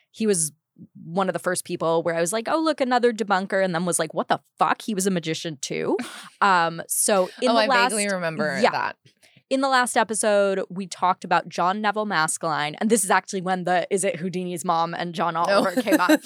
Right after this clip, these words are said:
Speaker 2: <laughs>
Speaker 1: 'cause I said John, uh, John Neville Maskelyne, um, got his friend who was a cabinet maker to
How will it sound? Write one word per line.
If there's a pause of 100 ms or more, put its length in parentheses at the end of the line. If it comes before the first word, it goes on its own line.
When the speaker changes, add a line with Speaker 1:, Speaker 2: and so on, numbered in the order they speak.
(140)
Speaker 2:
<laughs>
Speaker 1:
'cause
I
said
John, (180)
uh,
John
Neville
Maskelyne, (200)
um, (600)
got
his
friend (120)
who
was
a
cabinet
maker
to